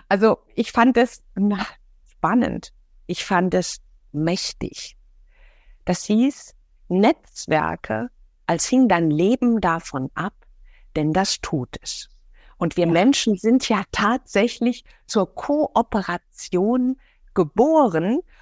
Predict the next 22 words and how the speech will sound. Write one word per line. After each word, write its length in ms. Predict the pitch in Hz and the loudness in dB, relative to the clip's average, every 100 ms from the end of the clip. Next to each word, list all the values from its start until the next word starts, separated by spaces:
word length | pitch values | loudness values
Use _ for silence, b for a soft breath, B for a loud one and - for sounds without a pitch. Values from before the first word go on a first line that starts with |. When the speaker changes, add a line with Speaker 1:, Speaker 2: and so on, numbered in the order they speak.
| b | b
Speaker 1:
Und 180 | - 208 | -4 2
jetzt 280 | 220 214 - | 2 2 -2
bist 300 | 285 - - - | -2 -2 -6 -2
du 260 | 302 320 320 | 0 2 0
eine 220 | 202 214 | 0 -2
passionierte 1400 | 190 - - - - - 254 233 233 269 277 254 202 208 b b | -2 -2 2 2 0 0 2 2 2 4 2 2 0 0 b b
Netzwerkerin. 1120 | 196 226 294 - - 190 185 - 208 220 262 277 _ - _ _ | 0 2 2 -4 0 4 4 2 -2 0 -2 -4 _ -20 _ _
Erzähl 640 | 269 - - - 269 285 | -4 -4 -2 2 4 4
uns 420 | 208 247 285 - - - | 4 2 -2 -6 -8 0
deine 320 | 226 254 240 | 2 4 0
Perspektive 760 | 208 202 - 185 - 190 156 | -2 -4 -6 -10 -4 -4 -2
da 140 | - - | -4 -6
drauf. 340 | - - - - - - - - | -8 -14 -14 -20 -20 -20 -20 0
Speaker 2:
Also 200 | 240 240 | 2 2
ich 160 | 247 - | 0 2
komm 200 | 269 285 | 4 4
zurück 280 | 277 285 | 4 4
auf 180 | 185 240 | 2 0
dieses, 540 | - 214 208 208 - - | 0 -2 0 -2 -6 -8
äh, 320 | - 196 190 190 | -2 0 0 -4
Zitat, 600 | 196 - 226 269 226 - | -6 0 4 4 4 -2
„als 360 | 196 190 - | -4 -4 -14